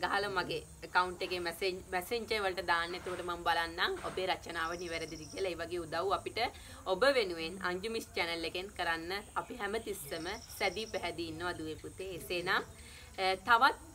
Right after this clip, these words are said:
දවසක තවත් ලස්සන පාඩමකින් ඔබ හා හමුවන තුරු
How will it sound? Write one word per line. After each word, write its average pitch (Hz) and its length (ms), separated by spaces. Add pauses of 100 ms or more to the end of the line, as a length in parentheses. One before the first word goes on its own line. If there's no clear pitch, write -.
(320)
දවසක 202 460 (180)
තවත් 214 380
ලස්සන 226 500
පාඩමකින් 175 680 (500)
ඔබ 170 180
හා 202 320 (540)
හමුවන 220 440 (360)
තුරු 202 300